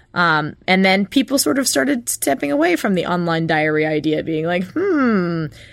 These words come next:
maybe I shouldn't pour my heart out into a public place on the internet where everyone can see it." Uh, and, uh, this, this might be just another one of those red flags that's like, "Hey,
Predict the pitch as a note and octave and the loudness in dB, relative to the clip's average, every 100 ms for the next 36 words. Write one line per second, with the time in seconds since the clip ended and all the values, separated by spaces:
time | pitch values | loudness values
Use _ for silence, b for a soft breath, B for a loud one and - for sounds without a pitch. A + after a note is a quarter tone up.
0 | B - D4+ D#4 E4 D#4 D4+ D4 - B3 | B -2 0 2 4 4 4 2 0 -2
1 | A#3+ - B3 A#3+ A3+ G#3 F#3+ E3 A3 G3+ | -4 0 4 4 4 2 2 2 4 4
2 | F#3+ F3 F3 - G#3+ G3+ - - G3 G3+ | 4 2 0 0 2 2 0 -2 2 2
3 | F3+ - F#3 F#3 F3+ E3+ E3 F3+ E3+ E3 | 0 2 2 2 -2 -2 -2 0 0 -2
4 | - E3 - E3+ E3 D#3 D3 E3 D#3+ D#3 | -4 -6 -4 -2 0 -2 -2 -4 -4 -2
5 | F3 - D3+ D#3+ - - - B B B | 0 0 0 -2 -2 -4 -8 B B B
6 | B - D#3+ D#3+ - G3 F#3 F#3 F#3 F3+ | B -6 -2 0 0 0 0 2 2 4
7 | F3+ F3 D3 - G#3 G3 - C#4 D#4 - | 4 2 0 -2 -4 -4 -8 -2 0 0
8 | D4 C4+ D#4+ D4+ D4 C4+ D4 A#3 G#3+ B3+ | -4 -4 -2 0 0 0 -2 -2 -2 0
9 | B3+ B3 A#3+ G3+ G3+ G3 G3 G#3+ C3+ E3 | -2 -2 -2 0 -2 -2 -2 -2 -2 -4
10 | - D#3+ - D#3 D#3 - B B B - | -6 -4 -2 -2 -4 -12 B B B -4
11 | C#4 C4 G#3 F#3+ F3+ F3 | 0 2 2 2 2 0